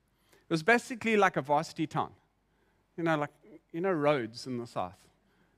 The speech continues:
Uh, Rhodes, when you go there and, and it's holiday time, there are, like, ten people in the whole town. And then you go back when there's hol-, when the holidays are over, and you just see, "Yo, what just happened? This thing's exploding." That's kind of what Jerusalem is like, which means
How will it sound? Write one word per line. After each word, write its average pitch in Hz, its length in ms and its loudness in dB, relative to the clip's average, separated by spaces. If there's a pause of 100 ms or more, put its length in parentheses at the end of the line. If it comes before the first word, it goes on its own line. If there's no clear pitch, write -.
(160)
Uh, 156 80 -6
Rhodes, 160 380 0
when 160 160 2
you 165 100 2
go 175 180 4
there 156 320 4
and, 127 260 -4
and 139 140 -4
it's - 180 -10
holiday 156 420 2
time, 98 300 -4 (220)
there 135 80 -4
are, 131 40 0
like, 127 160 0
ten 160 200 2
people 131 240 -6
in 98 80 -8
the 113 60 -8
whole 123 120 -4
town. 87 260 -6 (480)
And 147 160 2
then 151 180 4
you 147 140 0
go 156 140 4
back 156 260 4
when 147 120 0
there's 139 200 -2
hol-, 151 340 0
when 139 120 -2
the 139 60 0
holidays 151 380 2
are 135 140 -2
over, 131 180 2
and 117 160 0
you 123 80 -4
just 131 200 -8
see, 131 120 -8
"Yo, 156 360 0
what 143 160 -12
just 156 200 -6
happened? 135 400 0
This 120 120 -10
thing's 139 340 -2
exploding." 143 460 0 (280)
That's - 520 2 (400)
kind 214 200 4
of 196 80 0
what 185 180 0
Jerusalem 151 600 -2
is 104 120 -16
like, - 240 -20 (500)
which 196 240 2
means 214 720 0